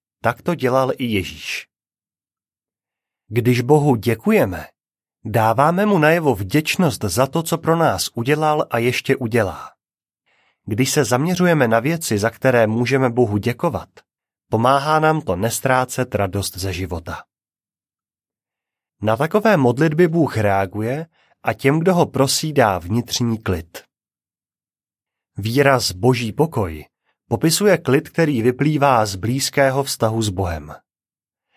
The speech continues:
Tento pokoj přesahuje veškeré chápání, protože je od Boha a může nám pomoct víc, než si dokážeme představit.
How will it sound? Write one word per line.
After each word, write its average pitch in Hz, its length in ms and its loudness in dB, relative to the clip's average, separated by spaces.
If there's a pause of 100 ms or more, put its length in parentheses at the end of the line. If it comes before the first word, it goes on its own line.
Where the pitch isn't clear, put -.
(400)
Tento 135 300 2
pokoj 151 460 2
přesahuje 147 680 0
veškeré 147 540 0
chápání, 95 880 -4 (420)
protože 127 420 0
je 131 140 2
od 139 160 -4
Boha 143 380 -4 (480)
a 110 100 -2
může 127 320 0
nám 139 240 2
pomoct 135 580 0
víc, 110 520 -6
než 120 200 -2
si 101 140 -2
dokážeme 101 640 -2
představit. - 800 -8